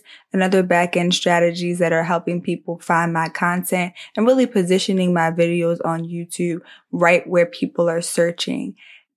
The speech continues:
And the beauty of this was that my content was reaching people that are outside of my audience, and I don't necessarily have to show up on live video or do all of these things to promote it.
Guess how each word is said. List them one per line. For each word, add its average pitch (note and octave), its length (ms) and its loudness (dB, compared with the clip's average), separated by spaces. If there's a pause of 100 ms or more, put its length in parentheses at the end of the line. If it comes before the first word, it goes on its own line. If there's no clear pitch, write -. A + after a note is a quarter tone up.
(100)
And G#3+ 180 2
the G3+ 60 4
beauty A#3+ 400 4
of G3+ 200 0
this F#3 200 0
was F#3 180 0
that F3 140 2
my F3+ 160 0
content F#3+ 520 0
was F3 180 -2
reaching F#3+ 480 -2
people F3 520 -2
that F3 200 2
are E3+ 160 4
outside F3+ 540 2
of F3 160 -4
my E3+ 260 -6
audience, G3+ 540 0
and F3+ 100 -2
I E3+ 120 0
don't F#3 180 0
necessarily F3+ 580 -2
have F3 220 -4
to E3+ 100 -4
show F3 400 2
up F3 220 0 (320)
on E3 240 2
live E3+ 320 2
video E3+ 340 0
or E3 120 2
do F3 220 -2
all F3 220 0
of E3 140 -4
these F3 200 -6
things E3+ 300 -2
to F3 140 -4
promote F3 640 -2
it. - 260 -8